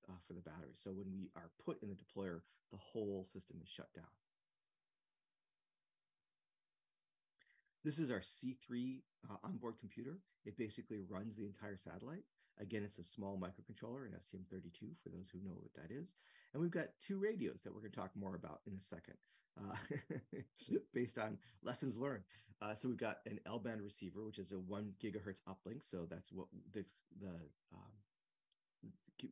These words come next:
the satellite mostly listens to. And then we've got a transceiver at four hundred megahertz. So we're mostly transmitting on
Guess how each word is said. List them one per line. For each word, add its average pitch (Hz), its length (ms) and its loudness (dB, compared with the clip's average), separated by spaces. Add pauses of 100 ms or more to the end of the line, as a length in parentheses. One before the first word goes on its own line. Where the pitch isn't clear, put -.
(140)
the 92 200 2
satellite 98 360 0
mostly 101 280 0
listens 92 340 0
to. - 200 0 (360)
And 110 140 2
then 107 120 4
we've 101 140 4
got 95 120 4
a 87 40 2
transceiver 120 720 0
at - 160 -2
four 107 140 0
hundred 92 240 0
megahertz. 80 440 -6
So 87 60 -6
we're 90 160 -2
mostly 101 320 0 (140)
transmitting 117 600 0
on 87 80 0